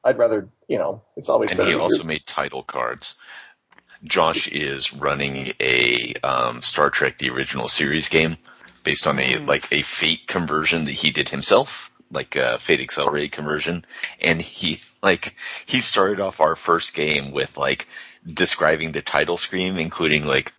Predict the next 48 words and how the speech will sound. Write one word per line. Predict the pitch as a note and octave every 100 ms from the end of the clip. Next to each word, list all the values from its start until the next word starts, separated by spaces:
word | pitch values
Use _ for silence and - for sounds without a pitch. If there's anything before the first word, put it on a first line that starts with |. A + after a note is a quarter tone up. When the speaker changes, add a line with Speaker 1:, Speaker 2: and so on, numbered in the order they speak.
| -
Speaker 2:
who | - E2+
created | - D2+ C#2 D#2 G2+
it. | B2+ - _ _ - -
And | F#2
then | -
he | A#2+
made, | F#2+ F#2 F#2
like, | F2
a | E2+
little | D#2+ D2 C2+
wiki | F#2+ -
link | A2+ A2+ A2
for | -
the | C3
person, | - A#2+ A#2+ F#3 C#3 C#3 _ _ _ _ - F#3
Speaker 3:
Oh | F#3
Speaker 2:
like | G#3
a | F#3+
brief | D#3 F3+
Speaker 3:
my. | E3+
Speaker 2:
description. | D3 C#3 B2+ C#3+ C3 B2 _ _ _ _ _ - -
Speaker 1:
That | C#4 D4
is | -
Speaker 2:
Uh, | - F2
Speaker 1:
so | -
Speaker 2:
you | -
Speaker 1:
cool. | -
Speaker 2:
know, | - - _ _ _ _
of | F#2+ F2+
who | F#2+
this | E2+ F2
guy | - D#2+
was, | D#2 D#2 E2 A#1
and | D#2+
then | E2
he | E2+
did, | F2 E2
like, | D#2+ D#2 -
little | E2+ D#2
title | - D#2 D2+
cards | D2 C#2 B1+ B1+ -
with, | D2
like, | C#2 C2+ - - - - _ _ _
the, | D#2+ E2 D2+ C2+ -
you | F2
know, | D#2+
like, | C#2+ D2 - - -
the, | C2